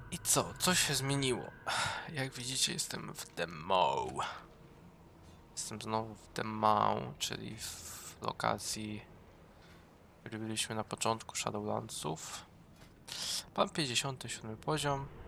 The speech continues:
więc jeszcze tylko trzy poziomy brakują do maxa.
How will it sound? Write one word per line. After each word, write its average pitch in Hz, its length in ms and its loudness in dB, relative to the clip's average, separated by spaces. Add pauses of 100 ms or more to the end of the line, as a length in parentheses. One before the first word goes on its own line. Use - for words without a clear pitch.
(220)
więc - 180 -6
jeszcze - 260 2
tylko - 480 -6
trzy - 260 0
poziomy 117 440 0
brakują 107 580 -2 (1300)
do 120 100 -2
maxa. 110 640 2